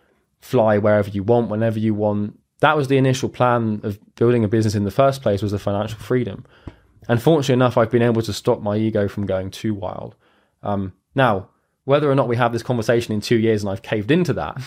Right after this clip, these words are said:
<laughs> I need you to come and slap me on the wrist and remind me and be like, <laughs> "What are you doing?" But yeah, honestly, dude, like, I, I, a-, anything beyond a hundred grand a year for me,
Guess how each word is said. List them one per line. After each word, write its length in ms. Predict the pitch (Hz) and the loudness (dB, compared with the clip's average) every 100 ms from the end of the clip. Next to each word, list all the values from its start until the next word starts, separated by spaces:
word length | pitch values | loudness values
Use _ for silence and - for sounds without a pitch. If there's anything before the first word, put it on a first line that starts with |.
| - - | -18 -20
<laughs> 240 | _ - | _ 0
I 80 | 135 | 2
need 140 | 151 | 2
you 60 | 151 | 2
to 100 | 147 | 2
come 140 | 151 131 | 2 0
and 60 | - | 2
slap 240 | 135 107 | 0 0
me 60 | 117 | 0
on 100 | 113 | 2
the 60 | |
wrist 260 | 135 135 - | 2 2 -2
and 80 | 113 | 0
remind 360 | 113 120 123 110 | 2 4 2 0
me 60 | |
and 100 | 104 | 0
be 80 | 110 | 0
like, 200 | 104 131 | 2 2
<laughs> 1000 | 147 - 370 - - - - - 285 226 | 0 0 -2 0 -4 -4 -18 -12 -4 -2
"What 220 | 170 170 | 2 2
are 40 | 151 | 2
you 60 | |
doing?" 400 | 127 160 139 107 | 2 2 2 0
But 320 | 101 101 - _ _ _ _ - | -2 -4 -6 _ _ _ _ 0
yeah, 180 | 139 | 2
honestly, 300 | 117 120 - | 2 0 -2
dude, 160 | 104 104 | -2 0
like, 180 | 101 104 | 0 -2
I, 60 | |
I, 280 | 107 - 107 _ _ _ _ _ _ _ _ _ _ 147 | -4 -6 -12 _ _ _ _ _ _ _ _ _ _ -2
a-, 220 | - - | 0 0
anything 540 | 151 175 170 156 143 131 | 2 2 2 0 2 2
beyond 340 | 127 123 117 | 2 2 2
a 40 | |
hundred 280 | 110 117 110 | 0 0 0
grand 220 | 107 107 104 | 0 0 2
a 20 | |
year 200 | 104 107 | 2 0
for 140 | 104 | 0
me, 340 | 113 123 151 | 0 0 -2